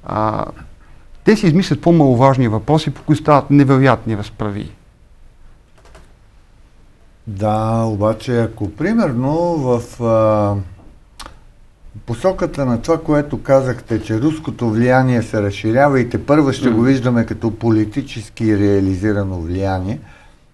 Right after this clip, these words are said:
Speaker 2: а, ами това би трябвало да означава, че е възможно аналогично противодействие, а, структуриране на политически проекти, които застъпват обратната теза срещу руско влияние. Къде са тези проекти?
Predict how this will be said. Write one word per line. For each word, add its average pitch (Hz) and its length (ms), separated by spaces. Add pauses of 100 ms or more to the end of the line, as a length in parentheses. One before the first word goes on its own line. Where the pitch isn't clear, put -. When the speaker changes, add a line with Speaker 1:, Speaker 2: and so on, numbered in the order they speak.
(180)
Speaker 2:
а, 113 260
ами 113 360
това 104 260 (240)
би 117 220
трябвало 131 380
да 117 120
означава, 113 600
че 131 220
е 113 60
възможно 123 680
аналогично 123 760
противодействие, 120 1160 (640)
а, 117 200
структуриране 143 1300
на 143 200
политически 117 920
проекти, 120 580
които 131 360
застъпват 101 680
обратната 180 680
теза 101 340
срещу 156 540
руско 127 340
влияние. 98 480
Къде 160 320
са - 180
тези 98 340
проекти? 82 440